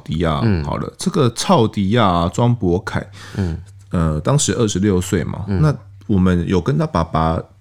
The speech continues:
Speaker 1: 去聊一下他平常在干嘛的吗？我们是要做这些访查吗？
Speaker 2: 对啊，对啊，他，我们蔡迪亚没有正常工作，
Speaker 1: 嗯。
Speaker 2: 也没有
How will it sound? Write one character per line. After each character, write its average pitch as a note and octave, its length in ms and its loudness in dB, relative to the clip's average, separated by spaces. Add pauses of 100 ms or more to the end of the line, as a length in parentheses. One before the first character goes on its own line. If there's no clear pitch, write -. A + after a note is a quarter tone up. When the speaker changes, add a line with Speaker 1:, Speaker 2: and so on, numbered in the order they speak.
Speaker 1:
去 - 140 -2
聊 F#2+ 180 2
一 G2 40 -2
下 B2 100 -2
他 B2+ 100 2
平 G#2 220 0
常 G2+ 200 -2
在 A2+ 80 -2
干 A#2+ 180 0
嘛 D2 180 0
的 F2+ 100 -2
吗？ E2 80 0
我 E2+ 60 2
们 F#2+ 120 2
是 - 140 -4
要 - 100 0
做 B2+ 140 0
这 A#2+ 80 -4
些 A#2+ 140 2
访 D2+ 200 -4
查 B1 220 -4
吗？ C2 260 -4 (120)
Speaker 2:
对 F#2+ 160 2
啊， D#2 320 0
对 F2+ 100 -4
啊， E2+ 240 -6
他， G#2+ 600 2
我 F2+ 40 -2
们 F2 320 -2 (1000)
蔡 B2 160 0
迪 G2+ 100 0
亚 G#2 80 2
没 G2+ 120 2
有 F2 100 0
正 G2 180 -2
常 D#2+ 220 -4
工 E2+ 220 -4
作， E2 280 -6 (580)
Speaker 1:
嗯。 F2+ 340 0 (200)
Speaker 2:
也 F#2 160 0
没 F2 160 0
有 F2 200 0